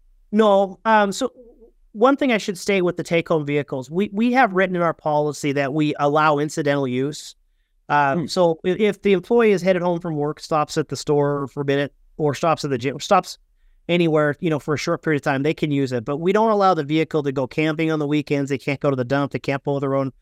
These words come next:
Speaker 1: trailer equipment with it. It's just mainly for commuting for company purposes. Um, so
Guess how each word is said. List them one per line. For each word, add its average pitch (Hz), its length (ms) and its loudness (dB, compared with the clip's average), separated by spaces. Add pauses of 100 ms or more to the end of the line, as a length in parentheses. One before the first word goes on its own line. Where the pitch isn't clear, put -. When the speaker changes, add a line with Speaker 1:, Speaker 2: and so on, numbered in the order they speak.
(260)
Speaker 1:
trailer 151 380 2
equipment 143 420 -2
with 143 220 -2
it. 143 60 -2
It's 135 120 -4
just 190 220 0
mainly 165 360 0
for 143 140 -6
commuting 139 420 -2
for 123 120 -6
company 127 360 -2
purposes. 127 680 -8 (460)
Um, 143 240 0
so 175 400 2